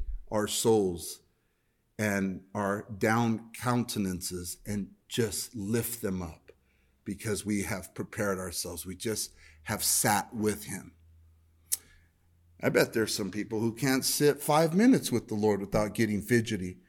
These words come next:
and thinking, "Is this done yet?" He told the disciples on the night he, in, at the Garden of Gethsemane, the night He was betrayed, He said, "Can you not pray with me one hour?"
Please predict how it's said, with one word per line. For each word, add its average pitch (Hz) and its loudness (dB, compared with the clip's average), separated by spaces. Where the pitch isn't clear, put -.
and 104 -6
thinking, 110 2
"Is 101 -2
this 160 -2
done 151 -2
yet?" 160 -4
He 135 4
told 175 8
the 151 4
disciples 123 2
on 117 6
the 117 8
night 131 8
he, 139 0
in, 127 6
at 120 2
the 123 0
Garden 147 8
of 175 2
Gethsemane, 160 4
the 113 2
night 123 4
He 156 0
was 143 2
betrayed, 131 2
He 127 0
said, 127 2
"Can 147 4
you 135 8
not 175 2
pray 151 6
with 180 0
me 165 0
one 131 0
hour?" 160 -4